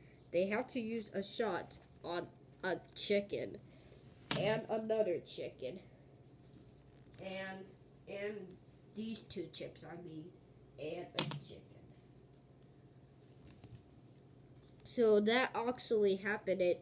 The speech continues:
eighteen eighty-one, the same day that happened when he got old younger doing animations. But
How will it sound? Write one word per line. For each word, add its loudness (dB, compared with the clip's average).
eighteen 4
eighty-one, 0
the 6
same 6
day 4
that -2
happened -4
when -4
he -6
got -10
old -8
younger -10
doing -8
animations. -12
But -10